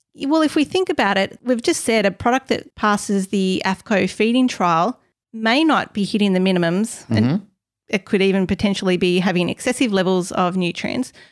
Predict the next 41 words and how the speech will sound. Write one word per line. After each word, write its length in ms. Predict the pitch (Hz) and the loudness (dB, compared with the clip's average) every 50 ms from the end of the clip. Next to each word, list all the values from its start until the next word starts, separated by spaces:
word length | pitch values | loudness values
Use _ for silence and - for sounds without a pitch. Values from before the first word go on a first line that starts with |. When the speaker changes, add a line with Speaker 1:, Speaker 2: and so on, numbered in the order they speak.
| _ _ _ _ | _ _ _ _
Speaker 1:
So 460 | _ - - 240 226 226 220 214 214 202 220 - _ | _ -6 -2 0 0 2 2 2 0 -2 -4 -8 _
just 160 | - 277 269 | -6 -4 -2
because 260 | - 285 - - 220 220 | -2 -2 0 2 2 0
a 60 | 202 | 0
product 400 | - - 240 233 220 202 - - | 0 -2 -2 -2 -2 -2 -2 -4
is, 320 | 208 190 - - - - - | -4 -4 -6 -8 -14 -10 -8
a 80 | - 208 | -8 -6
product 320 | - - 208 208 202 - | -4 -2 -2 -2 -2 -2
is 80 | 208 196 | -6 -4
similar 420 | - - 226 220 220 208 196 196 196 | -2 0 2 2 2 2 2 0 0
to 340 | 196 - - 220 202 196 196 185 180 | -2 -2 0 0 2 2 2 2 0
a 40 | |
product 320 | 196 - 220 202 196 202 - | -2 -2 0 0 0 -2 -4
that 180 | 196 - - | -8 -10 -4
passes 340 | - 220 202 208 - 208 175 | -2 -2 -2 0 -2 -4 -6
a 60 | 185 180 | -6 -4
feeding 260 | - 269 294 285 262 | 0 2 2 2 2
trial, 340 | 240 - 196 175 175 180 - - - - - - - - _ _ _ _ _ _ _ _ _ _ _ _ _ _ _ | 2 2 2 2 2 0 -2 -4 -10 -20 -20 -20 -20 -20 _ _ _ _ _ _ _ _ _ _ _ _ _ _ _
it 220 | 277 277 277 _ | -4 -4 -4 _
could 180 | - - 381 330 | -2 0 2 2
also 320 | 339 381 359 - 277 240 | 2 0 0 0 0 0
be 140 | 196 202 196 | 0 0 0
deficient 440 | 190 196 - 196 180 - - 180 175 | 0 0 0 -2 -2 -2 -2 -2 -2
and 300 | 175 175 170 117 - - - - | -2 -2 -4 -6 -8 -10 -4 0
Speaker 2:
Mm. 320 | 120 117 110 104 95 185 | 2 2 4 2 2 0
Speaker 1:
have 180 | - 202 180 - | 0 -2 -2 -2
excesses 520 | - 170 - - 196 180 180 - 185 185 | -4 -6 -4 -4 -4 -2 -2 -2 -4 -4
that 120 | - - - | -4 -4 -2
we 80 | 190 170 | -2 0
don't 240 | 175 160 160 - | 0 0 -2 -2
want. 340 | 190 175 165 151 - - - - | -2 -2 -4 -4 -4 -8 -8 -4
Speaker 2:
Right. 100 | 220 208 196 190 196 196 | -2 0 0 0 0 0
Speaker 1:
So 80 | 196 175 - _ _ _ _ _ _ _ _ _ _ - | -2 -4 -6 _ _ _ _ _ _ _ _ _ _ -2
we 140 | 233 233 | 0 0
don't 300 | 196 240 233 262 285 - 185 190 | 2 2 0 0 0 -2 -2 0
really 300 | 208 220 226 220 214 208 | 2 2 2 2 2 2
know 200 | 196 185 185 185 | 2 2 0 0
what 160 | 175 180 - | 0 -2 -2
we're 100 | 190 175 | -2 -2
getting. 380 | - 185 180 180 175 170 175 - - - - - - - _ _ - | 0 0 0 0 0 -2 -4 -6 -10 -18 -20 -20 -20 -20 _ _ -2
Those 300 | 269 285 320 302 - | 0 0 0 0 -4